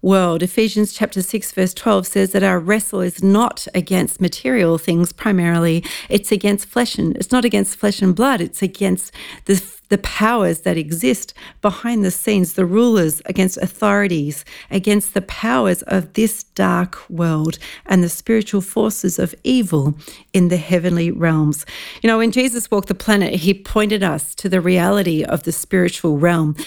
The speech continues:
In fact, he did many things while on earth. He taught truths about the kingdom.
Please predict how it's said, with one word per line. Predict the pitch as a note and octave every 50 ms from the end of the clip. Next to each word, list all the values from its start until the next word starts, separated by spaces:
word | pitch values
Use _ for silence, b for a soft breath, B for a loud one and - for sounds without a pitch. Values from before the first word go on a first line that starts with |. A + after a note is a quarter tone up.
| B B B B
In | G#3+
fact, | G#3+ B3 A3+ A3 - - B B B B B
he | - C4 B3
did | A3 B3+ G#3+ G3+
many | A3+ A#3 A#3+ C4 C4+
things | B3+ - G3+ F#3 F3+ F3+
while | - F3+ E3+
on | D#3+ D#3+ D#3+ - -
earth. | - D#3 D#3 D3+ -
He | - G3 E3
taught | D#3+ - - - F#3 F3 F#3 - - - - - - B B B B B
truths | - - G#3 G3 G3 F#3
about | F3+ F3 F3+ -
the | - E3
kingdom. | - - G#3+ G#3 G3 F3 F3 E3+